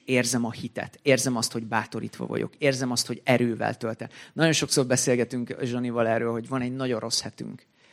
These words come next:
És még úgy jövünk el gyülibe, hogy ilyen, oh, ilyen leterhelten. Soha még úgy nem mentünk haza gyülekezetről, hogy hazamentünk, és utána az volt, hogy,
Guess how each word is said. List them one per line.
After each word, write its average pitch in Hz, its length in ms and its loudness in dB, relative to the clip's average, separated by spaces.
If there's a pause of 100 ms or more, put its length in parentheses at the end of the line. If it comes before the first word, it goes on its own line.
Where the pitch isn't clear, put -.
(320)
És - 160 -2
még 170 180 2
úgy 208 140 0
jövünk 170 360 4
el 156 140 8
gyülibe, 151 380 4
hogy 143 280 6
ilyen, 139 300 4 (180)
oh, 147 180 -2 (600)
ilyen 127 180 -2
leterhelten. 120 880 -4 (460)
Soha - 840 2
még 123 300 4
úgy 127 160 0
nem 120 160 0
mentünk 110 440 -4
haza - 360 -4 (440)
gyülekezetről, 123 760 -8
hogy - 200 -12
hazamentünk, 120 680 2
és - 140 -8
utána 117 300 -8
az - 120 -8
volt, - 220 -6
hogy, - 120 -10